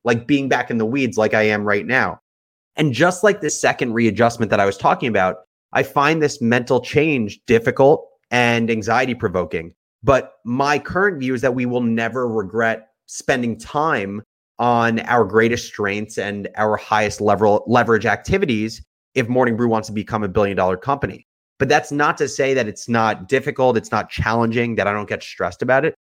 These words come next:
the end of the day, it's, it's super stressful, right? I've gone from, you know, at some point managing five or six people to now I'm managing two people, and Austin manages most of the senior leaders in our company. And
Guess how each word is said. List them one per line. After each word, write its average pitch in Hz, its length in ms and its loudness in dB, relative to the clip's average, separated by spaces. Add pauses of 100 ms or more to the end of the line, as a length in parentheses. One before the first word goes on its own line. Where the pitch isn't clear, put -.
(400)
the 165 60 2
end 170 80 2
of 165 60 0
the 156 40 -2
day, 190 180 4
it's, - 340 -8
it's - 160 -12
super 190 300 -2
stressful, 95 460 -4
right? 107 260 0
I've 117 240 -2
gone 127 280 -2
from, 104 400 -6
you 92 80 -10
know, 95 120 -6
at 90 100 -10
some 113 220 -2
point 110 240 0
managing 104 560 -2 (300)
five 107 300 0
or 104 80 2
six 165 260 -2
people 107 420 -2 (180)
to 135 120 -4
now 127 260 4
I'm 120 80 2
managing 110 640 0 (480)
two 185 180 2
people, 113 480 0 (320)
and 123 380 2
Austin 120 400 0
manages 113 520 2
most 107 440 2
of 117 340 4 (320)
the 113 120 2
senior 127 420 -2
leaders 127 320 2
in 117 80 0
our 107 100 2
company. 127 560 -2 (320)
And 147 360 0